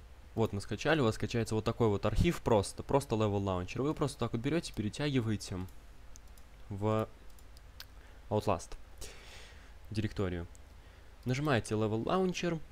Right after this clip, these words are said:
Он у вас прогрузит всё. То есть, если у вас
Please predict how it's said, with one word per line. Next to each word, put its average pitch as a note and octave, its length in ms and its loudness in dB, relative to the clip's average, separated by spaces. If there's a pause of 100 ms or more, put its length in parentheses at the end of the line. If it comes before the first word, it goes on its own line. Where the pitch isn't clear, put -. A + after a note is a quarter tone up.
(2500)
Он A2 200 0
у G2+ 40 2
вас G2 200 0
прогрузит A2+ 640 2
всё. D3+ 360 0 (720)
То B2+ 80 6
есть, A2 240 4
если B2 240 4
у A2 60 4
вас A2 280 4